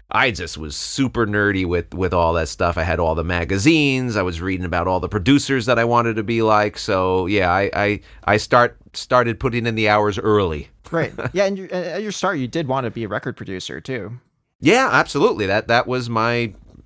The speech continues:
Speaker 1: initial dream, just to be a record producer.
Speaker 2: So did you, like, have any experience with, like, a specific video game that,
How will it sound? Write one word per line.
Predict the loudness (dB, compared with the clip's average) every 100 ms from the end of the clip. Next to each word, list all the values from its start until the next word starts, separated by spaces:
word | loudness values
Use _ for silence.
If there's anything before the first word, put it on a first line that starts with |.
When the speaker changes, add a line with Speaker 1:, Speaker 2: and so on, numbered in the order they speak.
| -8
Speaker 1:
initial | -2 0 0
dream, | 0 2 2 2 0
just | -2 -2 -2
to | -2
be | 0 2
a | 4
record | 4 2 -2
producer. | -4 -8 -8 -12 -14 _ _ _ _
Speaker 2:
So | -2 -2 -2 _ _ -16
did | -8 -6 -2
you, | -2 -2 -6 -8
like, | -4
have | -2 -2
any | -2
experience | -6 -8 -12 -4 -2 -2 -4 -4
with, | -4 -4 -4
like, | -6
a |
specific | -8 -10 -8 -8 -8
video | -6 -4 -4
game | -2 -4 -4
that, | -4 -2 -4